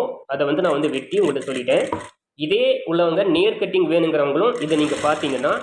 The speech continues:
இன்னொரு விஷயத்தையும் சொல்றேன், நீங்க வந்து நோட் பண்ணி வச்சுக்கோங்க. இப்ப நான் என்ன அளவுகள் இதுல வச்சனோ, அதுல இருந்து just கீழே ஒரு அரை இன்ச்,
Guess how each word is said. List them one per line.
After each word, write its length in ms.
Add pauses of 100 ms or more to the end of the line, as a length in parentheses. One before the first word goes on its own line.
(360)
இன்னொரு 240
விஷயத்தையும் 440
சொல்றேன், 380 (220)
நீங்க 240
வந்து 320
நோட் 260
பண்ணி 160
வச்சுக்கோங்க. 380 (680)
இப்ப 200
நான் 180
என்ன 280
அளவுகள் 320
இதுல 240
வச்சனோ, 420 (560)
அதுல 340
இருந்து 300 (720)
just 320 (200)
கீழே 420
ஒரு 200
அரை 240
இன்ச், 220